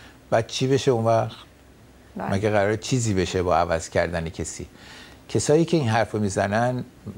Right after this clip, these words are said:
Speaker 1: به طور ناخودآگاه دارن این پیام می‌دن که یه کارهایی بوده که دولت می‌تونسته بکنه، نکرده، اینطوری شده.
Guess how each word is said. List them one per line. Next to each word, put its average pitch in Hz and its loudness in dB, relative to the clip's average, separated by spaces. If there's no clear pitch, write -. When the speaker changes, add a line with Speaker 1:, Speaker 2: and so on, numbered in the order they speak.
Speaker 1:
به 101 -2
طور 113 0
ناخودآگاه 104 0
دارن 107 0
این 120 -6
پیام 110 0
می‌دن 113 -2
که 123 -2
یه 113 0
کارهایی 98 2
بوده 98 -2
که 95 -4
دولت 98 0
می‌تونسته 135 -2
بکنه، 127 -2
نکرده، 127 2
اینطوری 98 0
شده. 64 -6